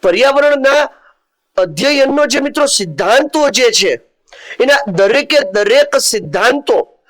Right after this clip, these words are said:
માનવીને પર્યાવરણની દ્રષ્ટિએ એક ઉચ્ચ માનવીય ગુણ દાખવવાનું શીખવે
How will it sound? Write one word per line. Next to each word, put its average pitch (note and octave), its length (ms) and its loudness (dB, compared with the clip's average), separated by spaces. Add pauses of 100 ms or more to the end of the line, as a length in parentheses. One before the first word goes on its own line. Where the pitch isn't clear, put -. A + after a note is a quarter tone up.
(520)
માનવીને C4 640 -2 (480)
પર્યાવરણની C#4 760 2
દ્રષ્ટિએ G#3+ 600 -2 (400)
એક - 100 0 (300)
ઉચ્ચ - 240 -8 (520)
માનવીય A#3+ 540 0 (160)
ગુણ C4 280 -2
દાખવવાનું A3+ 640 0
શીખવે D3+ 320 -2